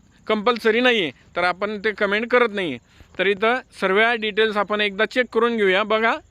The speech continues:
लॉस लेव्हलमध्ये आपण loss at multiple farm, वेगवेगळे आहेत माझे शेत म्हणून मल्टिपल फार्म केलं आहे. क्रॉप लॉस स्टेजेस,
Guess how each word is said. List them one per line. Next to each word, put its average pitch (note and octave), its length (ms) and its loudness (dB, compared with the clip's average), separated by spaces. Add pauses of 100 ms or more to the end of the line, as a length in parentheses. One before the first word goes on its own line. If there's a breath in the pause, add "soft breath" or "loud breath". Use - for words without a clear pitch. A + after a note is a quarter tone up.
(400 soft breath)
लॉस G#3 320 2
लेव्हलमध्ये G#3+ 500 0
आपण G3+ 220 -2
loss G#3 540 0
at C#4+ 220 -4
multiple F#3+ 500 -2
farm, F3 220 -4 (420 soft breath)
वेगवेगळे G#3+ 460 2
आहेत A3 160 0
माझे G3+ 320 -4
शेत G3+ 160 -2
म्हणून F#3+ 300 -6
मल्टिपल A#3 440 0
फार्म F#3+ 220 0
केलं D#3+ 200 -2
आहे. C3+ 100 -4 (420 soft breath)
क्रॉप G3+ 320 2
लॉस G#3+ 180 2
स्टेजेस, G#3 560 -4